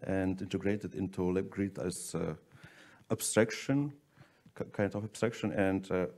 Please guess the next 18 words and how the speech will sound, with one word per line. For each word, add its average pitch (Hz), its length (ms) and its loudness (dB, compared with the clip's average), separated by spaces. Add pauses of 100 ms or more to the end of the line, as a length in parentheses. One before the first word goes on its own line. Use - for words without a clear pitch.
(260)
my 113 180 6
personal 113 540 4
goal 104 340 4
was 101 280 0
to 92 420 0
be 87 220 -2
able 90 220 0
to - 120 -10
test, 90 400 0
uh, 85 200 -2
switches, - 680 -4 (560)
D 95 80 2
S 92 160 -2
R 95 80 0
driver, 117 440 0 (100)
drivers, 113 360 0
and 95 100 -6
so - 200 -6